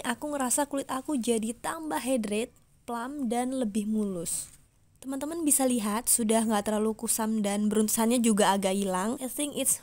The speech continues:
really works. Last day. Ini kulit aku setelah memakai Aqua Spa Sleeping Mask ini untuk tujuh hari.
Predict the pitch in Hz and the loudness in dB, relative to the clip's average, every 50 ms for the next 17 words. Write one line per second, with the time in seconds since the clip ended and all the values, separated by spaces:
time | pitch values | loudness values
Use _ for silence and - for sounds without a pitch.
0 | - - 220 226 240 233 233 233 233 226 208 202 190 180 180 - - - - - | -8 -6 -4 -2 -2 0 0 -2 -2 -2 -2 -2 -4 -4 -6 -6 -8 -8 -8 -10
1 | - _ - - _ 381 466 480 466 - - _ 370 370 381 381 381 381 381 381 | -12 _ -20 -10 _ 2 4 4 4 2 0 _ 0 0 2 2 2 2 2 4
2 | 381 381 381 381 381 381 392 381 - - - 240 226 240 294 285 - 269 269 - | 4 4 4 4 4 4 2 0 -2 -8 -6 -4 -2 -2 -4 -4 -4 -6 -4 -2
3 | 233 208 202 - - 214 233 277 294 - - 233 220 220 214 214 208 202 196 - | -4 -6 -6 -6 -6 -6 -6 -4 -4 -4 -2 -2 -2 0 0 -2 -2 -4 -6 -6
4 | 208 208 - - 285 311 - - 302 277 262 - - - 233 254 240 - - 226 | -8 -8 -4 -6 -6 -6 -6 -4 -2 0 0 -2 -2 -4 -8 -4 -4 -2 -4 -4
5 | 214 233 220 220 214 208 208 - - 214 202 196 202 214 254 302 330 - - 262 | -6 -6 -6 -4 -4 -2 -4 -4 -4 -6 -6 -4 -4 -4 -4 -4 -8 -10 -10 -12
6 | 311 311 - 381 - - - 277 220 214 233 214 220 208 208 202 196 196 | -12 -8 -8 -8 -8 -6 -6 -6 -4 -2 -2 -2 -2 -2 -4 -6 -8 -10